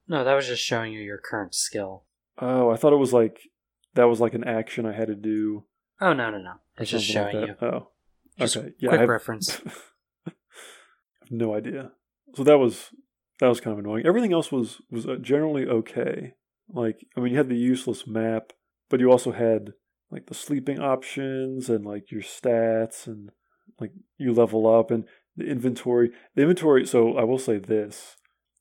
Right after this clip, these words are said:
Speaker 2: The inventory was like, "What the hell?" Like, dragging things around, like,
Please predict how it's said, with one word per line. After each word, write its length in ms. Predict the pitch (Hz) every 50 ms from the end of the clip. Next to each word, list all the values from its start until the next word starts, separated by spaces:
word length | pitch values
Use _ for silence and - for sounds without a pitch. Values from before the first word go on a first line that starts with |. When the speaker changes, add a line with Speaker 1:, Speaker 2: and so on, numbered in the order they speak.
| _ _ -
Speaker 2:
The 120 | - 127
inventory 420 | 135 151 151 - - 117 117 113 107
was 240 | 101 110 98 -
like, 320 | - - 120 117 117 - _ _ _ _ _ _ _ _ _ _ _ _ _
"What 360 | - - 113 123 135 131 131
the 120 | 131 127
hell?" 360 | - - 117 110 107 113 113 117
Like, 220 | 110 113 - _ _
dragging 420 | - 117 120 123 131 139 147 143 127
things 220 | 160 151 135 120
around, 540 | 113 107 101 107 104 107 113 120 120 123 123
like, 220 | 113 110 110 -